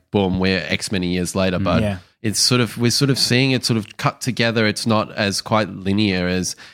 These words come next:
Speaker 1: Infinity War. And then, um, you know, I didn't expect it to be five years.
Speaker 3: Well, it, it puts a
Speaker 2: No,
Speaker 3: weird
Speaker 2: none
Speaker 3: kind
Speaker 2: of us
Speaker 3: of
Speaker 2: did. We, we,
Speaker 3: jolt.
Speaker 2: we,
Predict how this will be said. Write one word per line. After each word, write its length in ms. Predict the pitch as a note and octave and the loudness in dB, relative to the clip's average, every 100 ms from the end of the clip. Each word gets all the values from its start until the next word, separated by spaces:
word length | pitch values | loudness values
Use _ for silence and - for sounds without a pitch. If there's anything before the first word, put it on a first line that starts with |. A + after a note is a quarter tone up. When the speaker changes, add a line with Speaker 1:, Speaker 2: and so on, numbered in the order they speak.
| - | -6
Speaker 1:
Infinity 460 | G#2 - A2 G#2+ | -2 2 4 4
War. 380 | G2 F2+ F2 E2+ - _ _ | 2 2 2 0 -6 _ _
And 200 | G#2+ G2 | -2 0
then, 280 | G2+ G2+ G#2 | 2 2 2
um, 440 | G2 F#2+ F#2+ G#2 - | 2 2 0 -2 -4
you 100 | A2 | -2
know, 320 | G2+ G2 F#2+ | 2 2 0
I 120 | - C3+ | 0 0
didn't 180 | F#3+ | 2
expect 300 | D#3 - C3+ | 0 0 -2
it 40 | - | -2
to 40 | |
be 80 | G#2 | -6
five 320 | F2+ F2 E2 | -2 -2 -2
years. 180 | E2 F2 | -2 -2
Speaker 3:
Well, 120 | D3+ A3+ | -2 -2
it, 160 | F#3+ - | -4 -6
it 160 | F3 | -8
puts 240 | - C4 - | -4 -4 -2
a 80 | F#3 | -2
Speaker 2:
No, 320 | F#2 G2 G#2+ | 2 2 4
Speaker 3:
weird 240 | F2+ F2 | 2 0
Speaker 2:
none 140 | F2+ G2 | 0 0
Speaker 3:
kind 100 | - | 2
Speaker 2:
of 80 | G2 | 0
us 80 | |
Speaker 3:
of 80 | A#2+ | 0
Speaker 2:
did. 260 | G#2 F2+ F2 | 0 -2 2
We, 140 | A2+ | 2
we, 220 | G#2+ B2 | 4 2
Speaker 3:
jolt. 120 | B2 - | 0 -6
Speaker 2:
we, 260 | G2+ A#2+ A#2 | -2 -2 -2